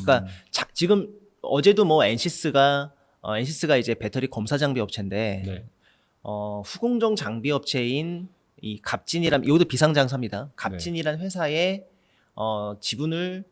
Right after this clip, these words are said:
Speaker 1: 십삼 퍼센트 정도 백 억 주고 이제 해서 이 대주주로 올라섰단 말이죠.
Speaker 2: 네.
Speaker 1: 그러니까 여기는 장-, 그래도 여-, 직접적인 연관은
Speaker 2: 음.
Speaker 1: 없지만 장비 업체가 다른 장비 업체의 지분을 인수한 건데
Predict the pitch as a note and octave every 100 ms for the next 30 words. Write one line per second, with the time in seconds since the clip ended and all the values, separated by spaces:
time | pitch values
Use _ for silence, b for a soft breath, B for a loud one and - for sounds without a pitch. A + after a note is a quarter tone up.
0 | _ _ _ - A#3 - - B3+ B3 A#3
1 | G3 D#3 C3+ - G#2+ C#3 - C#3+ B2+ A2
2 | G#2+ G#2 G2+ A#2 - F#3 D3+ A2+ E3 D#3
3 | D3 A2 G#2+ D3 D3 A#2+ G2+ F#2+ - F#3+
4 | A2 F#2+ F2+ B B E3 F#3+ - - D3+
5 | G3 G#3 G3 C3+ C#3 E3 F#3+ G3 F#3+ F#3
6 | - - C#3+ A2+ - - F#3 G3+ E3 A2+
7 | C#3+ - D3+ C3+ - A2+ B2+ B2+ D3+ D#3
8 | C3+ - - - C#3 C#3+ E3 - A2+ B2
9 | G2+ G2+ G#2+ C3 - - A2+ G#2+ G2+ G#2+
10 | C3 C#3+ D3 _ _ - A2 B2+ A#2+ G#2
11 | G2+ B2 G#2 G2 G#2 G#2 F#2+